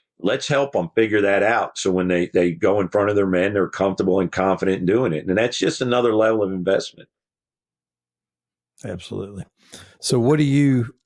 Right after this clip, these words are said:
Speaker 2: what do you want people to take away? What do you want to be the big takeaway from this book?
Speaker 1: The possibilities, the potential. You know,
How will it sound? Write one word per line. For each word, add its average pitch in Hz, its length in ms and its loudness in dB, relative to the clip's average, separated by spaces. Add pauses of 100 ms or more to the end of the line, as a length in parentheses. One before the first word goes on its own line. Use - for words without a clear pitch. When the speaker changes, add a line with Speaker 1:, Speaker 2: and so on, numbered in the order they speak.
(100)
Speaker 2:
what 135 160 0
do 135 60 0
you 120 120 0
want 104 240 -2
people 95 340 -2
to 95 140 -6
take 107 280 -2
away? 95 360 -2 (400)
What 123 300 -4
do 120 60 0
you 113 80 -2
want 107 140 0
to 98 60 -2
be 92 160 -4
the 85 80 -8
big 87 260 -4
takeaway 87 500 -2
from 92 160 -8
this 82 160 -10
book? 92 300 -6 (2250)
Speaker 1:
The 117 80 -6
possibilities, 117 1200 -2
the 104 80 2
potential. 110 800 -2 (300)
You 101 120 0
know, 92 280 2